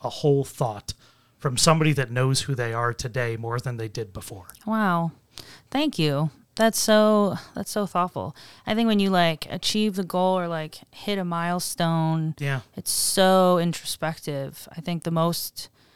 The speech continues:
Speaker 2: I've learned about owning a business so far is about myself and where my thresholds and tolerance and patience and acceptance, and you're just like
Speaker 1: It never stops, by
Speaker 2: it
Speaker 1: the way.
Speaker 2: <laughs> Yeah, oh, great.
Speaker 1: Lear-, learning,
Speaker 2: <laughs>
Speaker 1: learning the limits. I, I'm failing at it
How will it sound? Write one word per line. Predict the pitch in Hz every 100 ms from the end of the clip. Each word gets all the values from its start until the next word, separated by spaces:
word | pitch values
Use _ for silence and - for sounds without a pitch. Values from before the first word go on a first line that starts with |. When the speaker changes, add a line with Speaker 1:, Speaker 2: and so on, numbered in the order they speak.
| _
Speaker 2:
I've | - 170 170
learned | 170 170
about | 160 151 147 143
owning | 165 160 156
a |
business | 151 160 156 151 151 -
so | 156 147
far | - 143 143
is | 143
about | 147 151
myself | 143 147 - 147 160 185 - - _ _ _ _ _
and | 175
where | 170 165
my | 156
thresholds | - 160 160 - 165 160 -
and | 160 147 147
tolerance | - 160 165 156 151 -
and | -
patience | - 175 - 170 165 156 -
and | 143 113 90
acceptance, | 80 - 196 - 185 175 165 -
and | 104 147
you're | 143
just | 156 160 -
like | 147 147
Speaker 1:
It | 143 131
never | 127 120
stops, | - 127 117 -
by | - 117
Speaker 2:
it |
Speaker 1:
the | 120
way. | 117 117
Speaker 2:
<laughs> |
Yeah, | 226 - 233
oh, | 240
great. | - 330 285 220 220
Speaker 1:
Lear-, | 311
learning, | 170 196 330 381 143
Speaker 2:
<laughs> | 151
Speaker 1:
learning | 165 175 180
the | 160
limits. | 139 139 170 190 - - - _ _ _ 131
I, | 127 120
I'm | 123
failing | - - 135 147 139
at | 127
it | 127